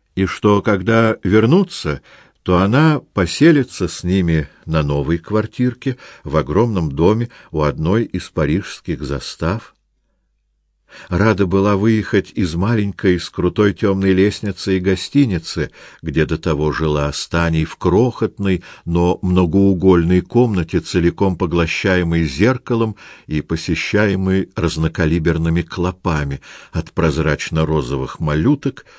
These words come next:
до коричневых дубленых толстяков, жившими семьей то за стенным календарем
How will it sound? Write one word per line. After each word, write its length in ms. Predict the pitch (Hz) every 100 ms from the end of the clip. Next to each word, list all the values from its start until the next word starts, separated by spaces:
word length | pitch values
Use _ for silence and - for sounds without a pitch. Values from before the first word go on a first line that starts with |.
| - _
до 140 | - 80
коричневых 1040 | - 87 92 123 - - 87 76 71 -
дубленых 800 | 76 87 73 80 95 98 87 -
толстяков, 920 | 85 85 - - 90 - 85 65 - _ _ - _
жившими 600 | 82 90 92 - 90 82
семьей 640 | 82 - 90 85 95 90
то 240 | 85 123 107
за 140 | 80
стенным 520 | - - 82 73 76
календарем 840 | 71 85 78 78 78 90 139 151 147